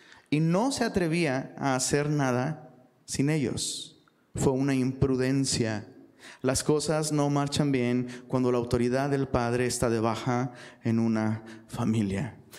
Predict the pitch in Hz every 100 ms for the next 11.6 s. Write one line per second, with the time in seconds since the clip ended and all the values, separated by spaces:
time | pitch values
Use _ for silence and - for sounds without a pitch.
0 | - 165 170 170 175 170 135 123 127 135
1 | 156 - 147 - 104 101 - _ _ _
2 | _ _ _ _ _ _ _ _ _ -
3 | 135 139 139 147 - 127 127 127 113 113
4 | 117 127 143 156 - - - - _ _
5 | _ _ _ - _ _ _ - 135 135
6 | - 156 151 165 - 147 143 143 123 147
7 | 139 127 131 - 143 - 135 139 156 175
8 | 180 - - - - _ _ _ _ _
9 | _ _ _ - 135 131 135 156 - 160
10 | 160 151 - - - - - - - 135
11 | - - 202 196 - 85